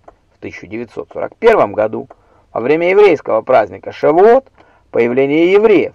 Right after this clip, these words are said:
возвращавшихся из багдадского аэропорта, где они встречали возвратившегося правителя Ирака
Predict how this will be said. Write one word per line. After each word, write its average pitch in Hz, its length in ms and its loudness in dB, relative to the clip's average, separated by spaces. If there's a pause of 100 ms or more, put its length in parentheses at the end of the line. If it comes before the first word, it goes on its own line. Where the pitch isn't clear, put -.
(100)
возвращавшихся - 1000 -6
из 107 140 -14
багдадского 110 680 -4
аэропорта, 190 560 0 (400)
где 120 260 -2
они 151 140 -4
встречали 151 600 -2 (540)
возвратившегося 135 920 -2
правителя 139 600 -2
Ирака 151 460 2